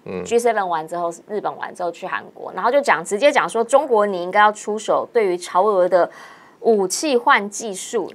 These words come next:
Speaker 2: 这样的一件事情，
Speaker 1: 嗯。
Speaker 2: 等于说他其实在某些层面上，在地域上头，他其实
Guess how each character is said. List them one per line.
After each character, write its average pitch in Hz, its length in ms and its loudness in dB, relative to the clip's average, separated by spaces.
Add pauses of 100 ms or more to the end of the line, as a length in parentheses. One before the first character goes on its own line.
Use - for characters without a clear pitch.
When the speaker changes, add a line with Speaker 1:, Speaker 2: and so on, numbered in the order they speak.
Speaker 2:
这 254 120 0
样 226 120 2
的 196 100 -2
一 180 100 -2
件 202 180 -4
事 202 220 -4
情， - 200 -12
Speaker 1:
嗯。 - 40 -18
Speaker 2:
等 226 120 0
于 269 80 -2
说 392 240 0
他 403 140 -6
其 339 100 -10
实 226 60 -4
在 302 100 -2
某 254 160 0
些 262 160 0
层 262 160 -4
面 226 140 -4
上， 233 160 -2
在 233 100 4
地 240 180 -6
域 233 120 -2
上 226 240 -2
头， 180 180 0
他 247 120 0
其 233 120 -2
实 190 380 -4